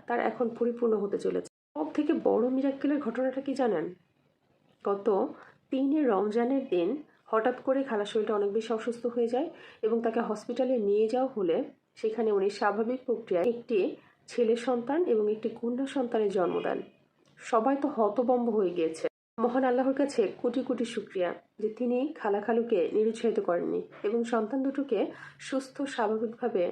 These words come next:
জীবন দান করেছেন। এই কথাগুলো বলার মূল অর্থটা কি জানেন?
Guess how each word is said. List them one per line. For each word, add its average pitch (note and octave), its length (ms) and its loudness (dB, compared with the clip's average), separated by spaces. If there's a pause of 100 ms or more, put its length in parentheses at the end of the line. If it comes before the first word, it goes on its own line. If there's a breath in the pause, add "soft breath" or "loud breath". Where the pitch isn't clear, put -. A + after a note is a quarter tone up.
(160)
জীবন G3+ 260 2
দান F3+ 140 0
করেছেন। - 360 -2 (260)
এই C#4 200 0
কথাগুলো C#4+ 400 4
বলার A#3 300 4
মূল A#3 240 2
অর্থটা A#3 380 2
কি B3 120 -4
জানেন? A3+ 360 0